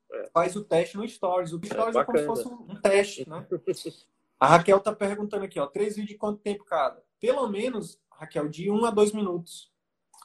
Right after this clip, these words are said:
Speaker 2: É por isso que essa dica do stories é valiosa, né? Porque você pode fazer o stories,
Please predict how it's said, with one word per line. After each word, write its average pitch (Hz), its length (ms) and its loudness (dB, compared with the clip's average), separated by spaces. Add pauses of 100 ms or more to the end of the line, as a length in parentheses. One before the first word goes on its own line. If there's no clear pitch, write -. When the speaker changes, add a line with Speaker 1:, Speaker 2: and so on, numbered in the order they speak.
(260)
Speaker 2:
É - 40 -4
por 196 200 2
isso 240 200 -2
que 233 400 -4 (120)
essa 170 280 -2
dica 170 220 -2
do 170 120 4
stories 165 340 6
é 165 80 6
valiosa, 143 540 2
né? 143 120 -6
Porque - 200 -14
você 180 220 -8
pode 185 240 -2
fazer 180 220 -2
o 180 60 -6
stories, 233 640 -4